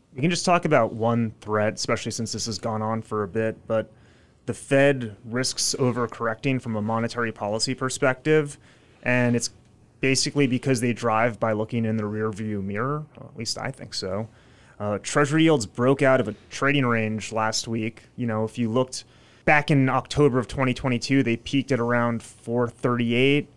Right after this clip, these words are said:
Then they bottomed closer to three thirty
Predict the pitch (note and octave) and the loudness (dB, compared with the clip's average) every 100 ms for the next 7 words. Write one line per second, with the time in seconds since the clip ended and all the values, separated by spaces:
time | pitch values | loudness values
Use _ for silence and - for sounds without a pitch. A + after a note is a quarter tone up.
0 | _ C3+ C3+ C3 G2 B2+ C3+ C3+ C3+ C3 | _ 2 4 4 4 4 6 6 6 4
1 | A#2+ - - - C3+ C3 C3+ B2 - - | 0 -4 -8 0 2 4 2 -2 -4 0
2 | B2+ A#2+ A#2+ A#2+ A2+ A#2 - - - A#2+ | 2 4 2 2 0 -4 -14 -20 -8 -2
3 | B2+ C3+ - B2+ C3 C#3+ D3 D3+ | 2 2 2 2 4 4 2 0